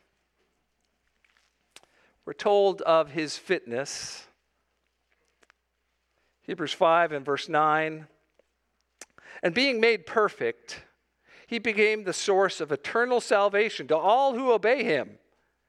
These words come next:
being designated by God a high priest after the order of Melchizedek." Now, who in the world is Melchizedek? If you don't remember that name,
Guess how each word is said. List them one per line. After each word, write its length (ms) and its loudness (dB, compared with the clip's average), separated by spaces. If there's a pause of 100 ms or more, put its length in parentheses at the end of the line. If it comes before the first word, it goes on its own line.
(540)
being 560 -2
designated 720 0
by 180 4
God 600 0 (300)
a 100 4
high 460 2
priest 880 -6 (340)
after 460 0
the 200 -4
order 640 0 (120)
of 480 2 (100)
Melchizedek." 1300 -2 (400)
Now, 80 2
who 140 2
in 60 0
the 80 2
world 320 4
is 80 -14
Melchizedek? 680 -2
If 80 0
you 140 0
don't 200 2
remember 520 0
that 260 0
name, 440 0